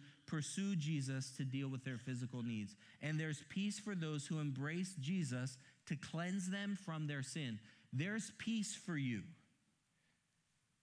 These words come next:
C S Lewis said this, "God cannot give us happiness and peace apart from himself." You know why? Because it's not there.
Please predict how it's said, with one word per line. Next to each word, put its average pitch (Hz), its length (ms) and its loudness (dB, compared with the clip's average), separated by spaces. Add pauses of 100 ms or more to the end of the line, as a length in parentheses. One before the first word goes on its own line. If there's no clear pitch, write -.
(1700)
C 180 200 2
S 160 160 0
Lewis 175 220 2
said 156 220 0
this, 156 220 2
"God 165 360 0
cannot 170 600 0
give 170 220 2
us 151 360 -2 (240)
happiness 214 720 0 (100)
and 180 280 2
peace 185 440 2 (300)
apart 170 400 -4
from 160 200 0
himself." 143 480 0
You 135 100 0
know 160 100 0
why? 180 380 0 (680)
Because 127 260 0
it's 127 140 0
not 131 220 -2
there. 98 300 -2